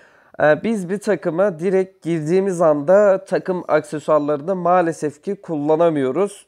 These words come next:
O takımda en az bir sezon boyunca durmamız gerekiyor arkadaşlar. Ben de bu takıma zaten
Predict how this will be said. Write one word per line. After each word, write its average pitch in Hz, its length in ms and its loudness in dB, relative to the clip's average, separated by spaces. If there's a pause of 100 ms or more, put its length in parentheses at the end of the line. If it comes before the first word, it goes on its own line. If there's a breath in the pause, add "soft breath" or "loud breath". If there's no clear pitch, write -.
(120)
O 196 160 2
takımda 175 800 0
en 190 180 4
az 175 320 2
bir 202 160 -2
sezon 165 580 -2
boyunca 156 500 -2
durmamız 160 500 -2
gerekiyor 123 460 0
arkadaşlar. 131 640 2
Ben 180 220 4
de 165 80 2
bu 156 60 -8
takıma 147 400 -4
zaten 175 500 0